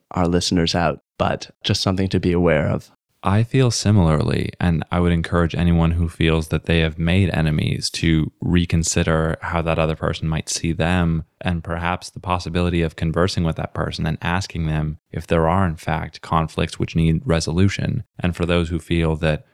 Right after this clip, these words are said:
Speaker 2: they should make enemies and could grow from their enemies, to think on that verbiage and why you would choose the word enemy instead of opponent or rival, and to what extent that might benefit or hurt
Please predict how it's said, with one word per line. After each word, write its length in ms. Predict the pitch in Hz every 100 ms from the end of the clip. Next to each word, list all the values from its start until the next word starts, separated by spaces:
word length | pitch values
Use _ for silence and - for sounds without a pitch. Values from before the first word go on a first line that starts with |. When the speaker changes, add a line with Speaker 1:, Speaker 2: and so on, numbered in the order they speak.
| _
Speaker 2:
they 160 | 87 82
should 200 | 82 82
make 300 | 80 113 82
enemies 580 | 80 78 78 76 - -
and 340 | 82 78 76
could 260 | - 85 -
grow 380 | 85 85 92
from 340 | 85 - 107 104
their 160 | 78
enemies, 560 | 78 76 76 73 73 - _ _
to 160 | - 95
think 240 | 95 92
on 100 | 90
that 160 | 85 73
verbiage 720 | 82 95 - - - - -
and 240 | 82 80
why 220 | 82 82 82
you 180 | 82
would 140 | 82 78
choose 300 | - 82 78
the 60 |
word 200 | 80 80 -
enemy 560 | 87 85 80 78 - -
instead 420 | - 85 - 80 78
of 260 | 76 71 -
opponent 520 | - - 80 76 -
or 100 | 82
rival, 720 | 82 78 82 85 73 71 - - _
and 300 | - 80 76 -
to 100 | -
what 140 | 85 82
extent 400 | - - 80 -
that 140 | 76
might 240 | 80 76
benefit 480 | - 80 78 82 78
or 220 | - 82 78
hurt 480 | - 85 85 -